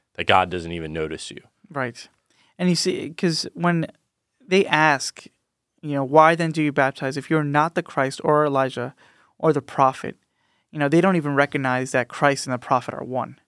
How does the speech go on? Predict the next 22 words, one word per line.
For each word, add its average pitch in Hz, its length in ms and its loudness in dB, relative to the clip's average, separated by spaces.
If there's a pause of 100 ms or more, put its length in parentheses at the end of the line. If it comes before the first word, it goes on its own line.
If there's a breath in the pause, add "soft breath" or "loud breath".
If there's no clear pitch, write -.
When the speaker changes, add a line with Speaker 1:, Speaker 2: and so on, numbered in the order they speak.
(300)
Speaker 2:
right? 127 280 -12
Speaker 1:
Mm-hmm. - 80 -10
Speaker 2:
Um, 127 340 -6
they 151 80 0
don't 147 140 2
even 135 320 -4
know 147 140 2
the 143 120 -2
extent 139 440 -4
of 131 100 -6 (120)
who 147 240 0
the 135 100 -4
Messiah 135 420 0
will 123 220 -4
be. - 300 -6 (400)
They 156 140 -2
get 151 320 0
glimpses 160 560 2
of 135 140 0
these 135 180 -4
prophecies 139 600 0
throughout, 135 400 2